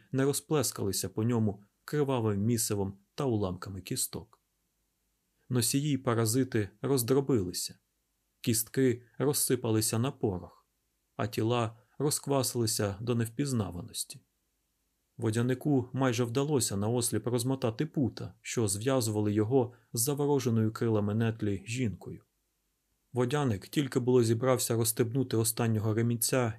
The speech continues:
і дременути в небо, як глитай Нетля підібралася ближче, щоб годуватися.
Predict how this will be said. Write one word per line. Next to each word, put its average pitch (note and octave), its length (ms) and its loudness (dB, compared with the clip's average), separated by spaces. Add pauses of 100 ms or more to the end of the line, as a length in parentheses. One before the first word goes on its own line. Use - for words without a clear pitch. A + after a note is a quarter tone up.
і G#2 360 0
дременути A#2+ 540 2
в A2+ 100 2
небо, A#2+ 380 -2 (380)
як C3 180 0
глитай C3+ 420 0
Нетля A#2+ 360 0
підібралася C3 720 0
ближче, C3+ 420 0
щоб G#2 260 -4
годуватися. B2 720 -2